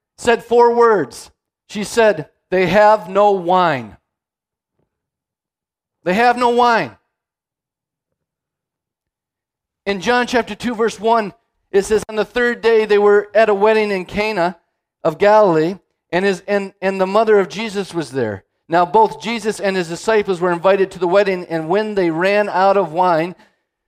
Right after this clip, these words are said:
the mother of Jesus said to him, 'They have no wine.'" They ran out of wine.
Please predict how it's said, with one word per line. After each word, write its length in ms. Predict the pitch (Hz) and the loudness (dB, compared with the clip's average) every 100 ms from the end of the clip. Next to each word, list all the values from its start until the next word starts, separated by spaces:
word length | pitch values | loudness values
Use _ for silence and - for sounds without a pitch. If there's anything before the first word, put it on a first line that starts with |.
| _ _ _ _ _ _ | _ _ _ _ _ _
the 100 | 165 | -4
mother 640 | 175 180 208 220 226 208 175 | -2 2 2 4 2 0 -2
of 180 | 160 156 | -2 -2
Jesus 460 | 185 226 175 180 | -8 -6 -4 -6
said 280 | - 214 214 | -2 -2 0
to 120 | 180 | -2
him, 240 | 147 143 165 | -4 -4 -2
'They 160 | 165 | 0
have 240 | 170 175 170 | 2 0 0
no 140 | 180 | -2
wine.'" 560 | 180 190 180 117 95 _ _ _ _ _ _ _ _ _ _ _ _ _ _ _ _ _ _ _ _ - | 0 0 0 -2 -10 _ _ _ _ _ _ _ _ _ _ _ _ _ _ _ _ _ _ _ _ -14
They 100 | 123 | -8
ran 300 | 135 160 147 | -4 -2 -2
out 140 | 120 | -4
of 80 | 117 | -6
wine. 160 | 113 | -8